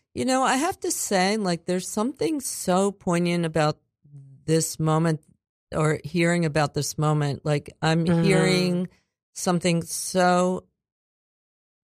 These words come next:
Speaker 1: poignant is the word of, like, something so difficult, but so powerfully
Speaker 2: Mm-hmm.
Speaker 1: beautiful.
Speaker 2: It's such a moment. It, it,
Speaker 1: Right?
Speaker 2: I won't ever forget it.
Speaker 1: Like ma-, m-, like a certain kind of, like, magical
Speaker 2: Well,
Speaker 1: beauty.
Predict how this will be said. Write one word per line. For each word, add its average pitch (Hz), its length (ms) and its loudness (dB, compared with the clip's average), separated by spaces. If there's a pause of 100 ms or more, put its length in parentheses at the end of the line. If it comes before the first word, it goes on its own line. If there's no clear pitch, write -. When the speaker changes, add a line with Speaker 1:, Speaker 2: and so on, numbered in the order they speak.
(260)
Speaker 1:
poignant 190 480 0
is 139 200 -2
the 151 80 -4
word 147 340 0
of, 147 240 -6
like, 147 300 0
something 165 420 -2
so 180 480 2
difficult, 165 720 -2
but 151 200 -2
so 147 960 0 (1300)
powerfully 165 800 -2
Speaker 2:
Mm-hmm. 170 180 2
Speaker 1:
beautiful. 156 800 -2 (320)
Speaker 2:
It's 202 160 -2
such 254 220 0
a 196 60 4
moment. 165 500 2 (240)
It, - 200 0
it, - 140 0
Speaker 1:
Right? 170 260 2
Speaker 2:
I 208 100 2
won't 208 240 0
ever 196 240 0
forget 165 420 0
it. 147 180 -2 (280)
Speaker 1:
Like 160 160 -8
ma-, 160 280 0 (100)
m-, 165 180 -4 (160)
like 165 200 -2
a 160 100 0
certain 160 360 -2
kind 151 280 -4
of, 143 100 -12
like, 135 220 -4
magical 131 460 -2
Speaker 2:
Well, 269 340 4
Speaker 1:
beauty. 135 240 -6